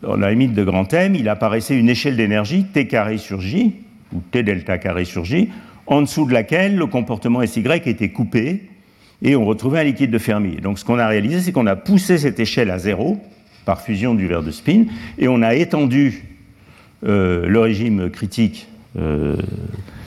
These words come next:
euh, jusqu'à température nulle, et par la même occasion, on a transformé ce mauvais métal de, qui avait une résistivité linéaire en un bon métal étrange, si j'ose m'exprimer ainsi,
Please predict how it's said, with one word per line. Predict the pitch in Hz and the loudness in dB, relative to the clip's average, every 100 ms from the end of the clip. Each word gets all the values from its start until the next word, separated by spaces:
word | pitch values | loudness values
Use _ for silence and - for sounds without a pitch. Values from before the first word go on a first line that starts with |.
| - - - - | -20 -18 -16 -6
euh, | - 87 | -4 -2
jusqu'à | - 90 143 - 107 | 0 2 2 0 -2
température | - 95 98 87 - 92 | 0 -4 -2 -2 0 2
nulle, | 120 196 214 101 - - - - - _ - - | 4 4 2 -2 -18 -20 -20 -20 -20 _ -16 -4
et | 120 135 | 0 2
par | 95 | 2
la | 98 | 2
même | 117 131 | 2 2
occasion, | 113 107 98 175 | 2 0 0 2
on | 196 | 2
a | 120 | 0
transformé | - 147 - 143 147 | 0 -2 0 0 0
ce | 147 113 | 0 2
mauvais | 98 135 139 | 2 4 2
métal | 123 117 123 117 92 80 - - | 2 2 2 0 -4 -10 -20 -14
de, | 82 85 87 87 | -8 -6 -6 -10
qui | - | -6
avait | 87 95 | -2 0
une | 90 | 0
résistivité | 87 80 - 82 80 | 0 -4 -4 -6 -2
linéaire | 85 87 95 170 | 0 2 2 2
en | 147 110 | 2 2
un | 92 - - - - | 2 -2 -16 -20 -8
bon | 98 101 180 | 0 4 4
métal | 139 113 123 104 | 4 0 -2 -2
étrange, | 92 - 120 220 208 - - - _ | -6 -2 -2 0 -4 -8 -20 -20 _
si | _ - 92 92 | _ -18 -16 -14
j'ose | - 90 | -10 -6
m'exprimer | 85 87 - 95 82 | -4 -4 -2 0 0
ainsi, | 87 - 107 | 0 2 2